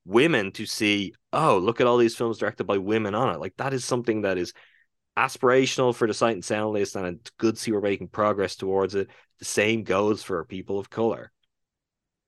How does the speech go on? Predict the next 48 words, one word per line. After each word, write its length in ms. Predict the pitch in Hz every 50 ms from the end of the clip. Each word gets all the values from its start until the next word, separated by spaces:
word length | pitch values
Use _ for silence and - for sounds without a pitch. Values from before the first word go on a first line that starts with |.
| _ _ _ _ _ _ _ _ _ _ _ _ _ _ _ _ _ _ _ _ _ _ _ _ _ _ _ -
I 160 | 110 135 147
think 140 | 156 151 135
my 120 | 127 123
biggest 300 | 113 110 110 101 98 -
issue 220 | 101 90 - 107
on 80 | 85 82
this 180 | 82 80 - -
list 160 | 78 - -
is 100 | 87 80
the, 200 | - 85 78 - _ _ -
the 100 | 101 87
new 200 | 87 85 82 78
additions. 640 | 78 - - 78 - - - - - - - -
I, 260 | - - 92 92 98 - - -
I 160 | - 95 95
honestly, 480 | 90 95 101 101 101 92 - - 92 87
I 80 | 87
think 340 | 87 - 92 90 87 - - _ _ _ _ _ _ _ _
it's 160 | - 135 -
just 180 | - 123 - -
too 140 | 143 127
soon. 360 | 117 - 135 123 117 90 80 67
I 100 | 82 113
did 220 | 113 107 147 156
think 160 | 202 208 175 131
one 240 | 117 117 120 131
film 260 | 123 - 135 123 120 117
from 120 | 131 127
the 80 | 117 107
twenty 260 | - 127 117 117 113
tens 240 | 120 117 113 117 110
was 100 | 107 113
gonna 140 | 120 107
make 160 | 104 104 101 -
the 80 | 107
list, 240 | 98 98 95 - -
and 80 | 101 95
that 120 | 92 85
was 200 | 87 95 90 85
Moonlight. 500 | 85 85 80 80 73 60 53 53 50 - _ _ _ _ _ _ _ _
I 80 | 76 87
thought 240 | - 104 90 87
Moonlight 460 | 85 98 101 101 104 104 101 101 98 95
is 80 | -
kind 260 | - - 98 98 92
of 120 | 90 80 - _ _ _ _ _
beyond 320 | - 90 90 90 95 98
reproach, 640 | 101 95 - - 95 95 95 95 90 - - - -